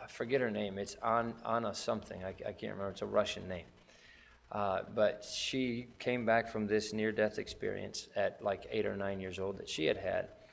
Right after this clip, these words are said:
and she was a phenomenal painter. Uh, had painted a bunch of things, but she saw Jesus the same way that Colton had seen Jesus when he was up in heaven.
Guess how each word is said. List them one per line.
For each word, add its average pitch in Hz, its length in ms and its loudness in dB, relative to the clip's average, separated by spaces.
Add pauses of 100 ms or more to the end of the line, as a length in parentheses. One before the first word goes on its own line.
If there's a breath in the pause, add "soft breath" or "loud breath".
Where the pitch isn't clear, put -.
(480 loud breath)
and 95 120 -6
she 135 180 0
was 110 240 0
a - 40 0
phenomenal 110 720 2
painter. 92 400 -6 (760 soft breath)
Uh, 95 200 -2
had 98 240 -2
painted 120 300 0
a 95 60 2
bunch 120 340 0
of 107 80 -6
things, 90 480 -6
but 92 160 -2
she - 280 0
saw 113 300 4
Jesus 95 760 -2 (360)
the - 80 -10
same 107 340 0
way 101 180 2
that 92 280 -2
Colton 104 380 0
had 98 260 -4
seen 101 260 -6
Jesus 95 480 -6
when 98 140 -6
he 104 120 -2
was 95 160 -4
up 95 160 -4
in 95 80 -10
heaven. 101 260 -6